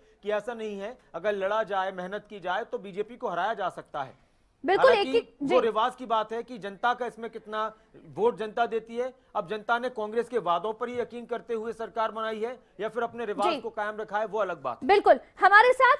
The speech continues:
Speaker 2: इस समय शिमला ब्यूरो प्रदीप ठाकुर हमारे साथ फोन लाइन पर जुड़ गए हैं। प्रदीप, नई सरकार हिमाचल प्रदेश में, सुखराज की शुरुआत अब हो गई है, मुख्यमंत्री बन गए हैं, शपथ ग्रहण हो गई है,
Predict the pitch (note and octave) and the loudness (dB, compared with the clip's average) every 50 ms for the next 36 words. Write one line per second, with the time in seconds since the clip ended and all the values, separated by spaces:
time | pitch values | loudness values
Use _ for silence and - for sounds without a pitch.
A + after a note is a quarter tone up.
0 | G4+ F#4 G4 - - A4 G4+ G#4 G#4+ A4 G#4+ - G#4+ E4 E4+ F4 F4 E4 F#4 F4+ | 2 -2 -2 -2 0 -4 -2 0 -2 -2 -2 -2 -2 0 2 0 2 2 0 -2
1 | F#4+ G4 E4+ F#4 D#4 C4+ E4 E4 - F#4 D#4+ D#4 - F4+ F4 D#4+ D#4 D4+ D4 D4 | -2 -2 -2 -2 -2 -2 -2 -4 -2 -2 -2 -2 -2 -2 -2 -2 -2 -4 -4 -4
2 | D#4 D#4 D#4 D#4 D4 C#4+ C#4+ C#4+ D4+ D4+ B3 D4 D4 C4+ D4+ D4 D4 E4 E4+ C#4+ | -4 -4 -4 -6 -6 -4 -4 -2 -4 -4 -4 -4 -4 -4 -4 -4 -2 -4 -4 0
3 | E4 E4 E4 F4 F#4+ A4 - - - - - - - _ _ _ - A#3+ C4+ D4 | 0 2 2 2 2 0 -2 -4 -20 -20 -20 -20 -20 _ _ _ -8 -4 0 2
4 | D#4 G#4+ A4 A4+ - - G#4+ F#4+ G4 G4 G4+ F#4+ F#4+ F#4+ F#4 E4+ F4+ F4 E4+ E4+ | 4 6 6 6 6 6 4 4 6 6 6 6 6 6 4 0 0 2 2 2
5 | E4+ - F4+ F4 F4 F4 D4 D4+ F4+ F#4 F4 - E4+ F4 F4+ F#4 F4+ - F#4 F4+ | 2 0 -4 -6 -4 -4 -4 -2 -2 -2 -4 -4 -4 -4 -4 -4 -4 -6 -8 -4
6 | - - F#4+ E4+ E4 E4 G4 F#4 - - F#4 F4+ F4+ - F#4+ E4+ E4+ E4+ F4 F4+ | 0 0 2 4 6 6 6 4 2 -2 -4 -4 -2 -2 -2 0 2 4 4 4
7 | F#4+ F#4 F4 E4+ D4 C#4 E4+ E4+ C#4+ E4+ F4 F4+ E4 E4+ E4+ E4+ D#4 D4+ - - | 4 4 2 0 0 -2 -4 -4 0 0 0 2 4 4 4 4 2 0 -4 -4
8 | F4 D#4+ E4 E4 D#4+ D#4+ F4 F#4 D4+ E4 E4 E4 D4+ E4+ E4 E4 D#4+ E4+ E4+ - | -4 -4 -4 -4 -4 -4 -4 -2 -2 -2 -2 -2 0 0 0 0 0 -6 -8 -6
9 | - F4 D4 - F4+ F4 - C#4 D#4 E4 D#4+ D#4+ E4+ E4 D4 D#4 D#4+ D4+ E4 D#4 | -4 -4 0 0 0 -2 -2 -4 -6 -4 -4 -4 -4 -4 -4 -4 -2 0 0 -2